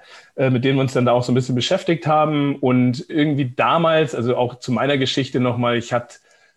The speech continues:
dann zu meiner Studienzeit zweitausendsechs, zweitausendsieben habe ich so einen Bierblog gegründet, also, äh, Lieblingsbier punkt de hieß der, gibt's mittlerweile nicht mehr,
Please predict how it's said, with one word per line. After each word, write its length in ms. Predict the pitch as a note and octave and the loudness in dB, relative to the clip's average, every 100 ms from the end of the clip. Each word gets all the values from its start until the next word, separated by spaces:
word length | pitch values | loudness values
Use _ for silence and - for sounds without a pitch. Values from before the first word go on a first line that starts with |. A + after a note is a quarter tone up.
| _ | _
dann 420 | A#2 C3+ B2+ B2+ - | -2 0 0 -4 -10
zu 160 | - | -4
meiner 320 | B2 B2 B2+ A#2+ | -2 0 0 -2
Studienzeit 720 | F3 E3 D#3 - C3+ C#3 B2+ | -2 -2 -2 -2 0 0 -2
zweitausendsechs, 840 | - - B2+ C3 B2 A#2 C#3 - | -8 -6 -4 -2 -4 -4 -4 -4
zweitausendsieben 680 | C3 B2 B2+ B2 - C#3+ C#3 | -6 -4 -4 -4 -4 -4 -4
habe 80 | A#2+ | -6
ich 80 | A#2 | -6
so 60 | |
einen 100 | A2+ | -8
Bierblog 420 | G#2+ D#3+ E3 D3 D3 | -4 -2 0 -2 -2
gegründet, 580 | B2+ B2+ C3+ C3 B2+ B2 | -6 -4 -2 -2 -2 -4
also, 340 | G#2 A2 G#2+ - - _ _ - | -6 -6 -8 -10 -20 _ _ -8
äh, 360 | A2+ A2+ A2 G#2+ | -4 -2 -2 -4
Lieblingsbier 800 | G#2+ A#2+ F3+ D#3 C#3+ - C#3+ C3+ | -2 -2 0 -2 -4 -4 -4 -2
punkt 40 | |
de 220 | B2+ C3 | -2 -2
hieß 300 | A#2+ C#3 - | -4 -4 -6
der, 160 | B2+ A2+ | -4 -4
gibt's 200 | D#3+ - | -6 -6
mittlerweile 500 | C3+ A#2+ A2+ A2+ A2+ | -6 -2 -2 -2 -2
nicht 220 | B2+ D3 | -2 -4
mehr, 460 | C#3+ C3+ C3+ C3 | -4 -2 -2 -4